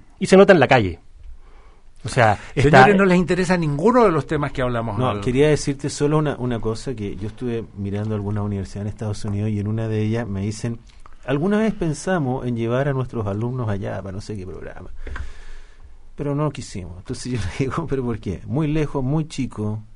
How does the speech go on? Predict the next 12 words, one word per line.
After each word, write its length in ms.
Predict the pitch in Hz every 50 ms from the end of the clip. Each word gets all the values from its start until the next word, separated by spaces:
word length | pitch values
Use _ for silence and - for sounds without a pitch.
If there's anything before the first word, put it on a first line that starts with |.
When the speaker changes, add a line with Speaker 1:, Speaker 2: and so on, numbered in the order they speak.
| - - - - - - -
Speaker 3:
muy 100 | 127 131 117
poca 220 | 104 113 92 85
cultura". 380 | 80 76 76 - - - 65 - - - - - - - - - - - - - - - - - - - -
"¿Y 60 | - 110
dónde 200 | 127 143 151 151
los 140 | 147 135
llevaron?". 360 | 123 123 123 120 107 92 87 -
"Argentina". 680 | 107 98 - - 110 107 107 - 131 117 90 82 80 82 - -
Le 80 | - 101 107
dije: 180 | - - 90
"Pero 260 | 78 87 80 85 82 80
Argentina". 800 | 80 - - 98 92 90 - - 143 131 127 120 117 104 104